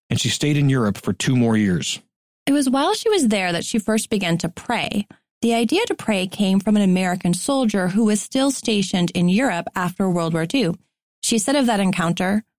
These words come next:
Speaker 2: I played in England for eleven months and spent money as fast as I made it, but I was distracted and depressed.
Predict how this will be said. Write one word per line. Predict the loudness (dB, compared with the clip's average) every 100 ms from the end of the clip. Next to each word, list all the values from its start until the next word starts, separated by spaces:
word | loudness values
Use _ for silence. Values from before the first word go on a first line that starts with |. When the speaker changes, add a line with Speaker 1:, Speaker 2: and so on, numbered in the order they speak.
| _
Speaker 2:
I | -4 -4
played | -2 -2 0 -2
in | 0 0
England | 2 2 2 0 0
for | -2 -2
eleven | 0 0 2 2
months | 2 2 -2 -4 -8 0
and | 0
spent | 0 -4 0
money | 0 2 0
as | -2 -6
fast | -4 -2 -2 0
as | 0
I | 2
made | 2 0
it, | -4 -6 -14 -20 _ _
but | 0
I | 2
was | 0 -2
distracted | -2 -4 -4 -4 -4 -2 -2
and | 0 -2
depressed. | -2 -6 -8 -10 -16